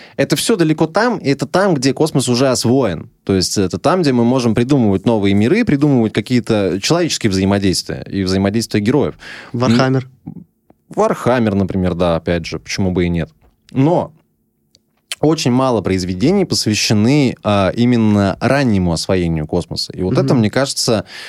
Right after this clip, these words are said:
Speaker 1: а, связано с тем, что это в данный момент начинает опираться уже на какую-то научную мысль, на какие-то вещи уже такие технические,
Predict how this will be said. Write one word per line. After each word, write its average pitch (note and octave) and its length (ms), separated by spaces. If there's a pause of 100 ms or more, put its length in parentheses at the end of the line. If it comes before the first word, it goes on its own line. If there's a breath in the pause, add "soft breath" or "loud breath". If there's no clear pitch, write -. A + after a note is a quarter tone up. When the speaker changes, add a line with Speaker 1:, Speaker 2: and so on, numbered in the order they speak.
(240 loud breath)
Speaker 1:
а, G2 720 (400)
связано C#3 420
с - 60
тем, F3+ 180
что C3 300
это A#2 760
в G#2+ 220
данный B2+ 260
момент G2 320
начинает G#2+ 380
опираться A2+ 460
уже F#2+ 220
на F#2 120
какую-то G#2 340
научную G#2 440
мысль, D#3+ 320
на F2+ 380
какие-то E2 840
вещи F#2+ 420
уже E2+ 240
такие E2+ 280
технические, D3 840